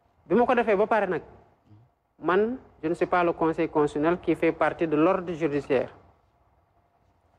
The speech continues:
Ils ont la latitude de le pu-, de la publier quand ils veulent. Waa conseil, bu leen neexee ñu def ko léegi nii,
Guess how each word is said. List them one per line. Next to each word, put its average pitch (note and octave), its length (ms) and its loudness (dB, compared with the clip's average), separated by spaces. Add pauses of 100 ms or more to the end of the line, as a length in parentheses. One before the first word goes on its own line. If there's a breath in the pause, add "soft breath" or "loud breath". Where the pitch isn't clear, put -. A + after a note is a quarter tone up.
(120)
Ils F#3 240 4
ont G#3 120 4
la F3+ 240 2
latitude F3+ 580 -2 (2250)
de E3 200 0
le G#3 140 4
pu-, G#3+ 240 -2
de F3+ 120 2
la G#3+ 200 2
publier G#3 480 2
quand E4+ 320 2
ils G#3+ 160 2
veulent. D#3+ 300 2 (2750)
Waa F3+ 140 2
conseil, G#3 400 0 (600)
bu E3+ 100 2
leen A3 140 4
neexee G3+ 300 4
ñu F3+ 160 2
def F3+ 180 2
ko D#3+ 120 -2
léegi E3+ 320 2
nii, C3+ 180 -2